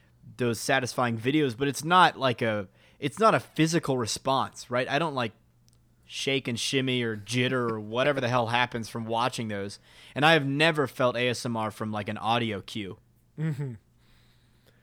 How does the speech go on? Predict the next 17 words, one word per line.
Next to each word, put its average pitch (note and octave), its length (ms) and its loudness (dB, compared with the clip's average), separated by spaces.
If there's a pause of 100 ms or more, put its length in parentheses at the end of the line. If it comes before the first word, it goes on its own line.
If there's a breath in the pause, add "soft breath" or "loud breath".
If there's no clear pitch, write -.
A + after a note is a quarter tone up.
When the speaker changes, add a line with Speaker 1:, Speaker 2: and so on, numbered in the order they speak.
(640 soft breath)
Speaker 2:
I G3 60 6
mean, G3+ 160 4
I G3 120 6
feel - 180 0
like - 140 -4
the G3 80 0
most, F#3+ 440 -2
the F#3 120 2
most F#3 460 -2
similar G#3 520 0
thing F3+ 260 -2
I D#3 120 2
can D3+ 180 -6
think - 420 -8
of B2+ 320 -4
for - 220 -8
me, B2+ 460 -10